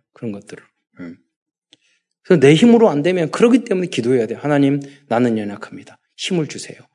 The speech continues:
응답을 주세요. 나에게 맞는 문을 열어주세요." 그, 그리고 뭐 다, 여러분 맞는 게 오-, 어느 직장이나 어느 일이 맞아요. 다 맞아요. 힘들어요. 그렇잖아요. 예. 그 아무리 맞아도 내가 그,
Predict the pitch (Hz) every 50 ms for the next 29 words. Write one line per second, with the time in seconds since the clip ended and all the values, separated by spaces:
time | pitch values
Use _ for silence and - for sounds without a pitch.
0 | _ _ _ _ _ - 107 113 - 123 110 107 104 - - - - - - _
1 | _ _ _ _ _ _ _ _ _ _ - - 110 120 123 120 - 127 123 101
2 | 90 98 113 131 160 185 180 170 143 123 107 104 107 117 139 143 98 85 110 120
3 | - - - - - - _ _ _ _ _ _ _ _ _ _ - 196 190 147
4 | - - - - - 220 220 214 180 147 123 - - - - - - - - -
5 | 127 - - - - - _ _ _ - 185 202 220 202 180 143 131 131 151 165
6 | 180 160 143 127 127 151 175 208 180 - - 170 170 175 190 214 220 220 226 -
7 | - - - - 170 165 156 139 139 156 196 214 185 165 143 135 113 104 - 98
8 | 104 104 95 92 92 95 95 - - - - - - - - 120 - 170 185 240
9 | 220 185 139 110 104 - 185 180 170 190 202 175 127 107 101 95 90 - - _
10 | _ _ _ - 107 - 107 95 87 82 101 107 113 117 _ _ _ _ _ -
11 | 101 95 87 - _ _ _ _ _ _ _ - 123 - 165 202 202 226 190 151
12 | 117 123 147 156 165 165 147 139 139 143 139 139 - - 139 123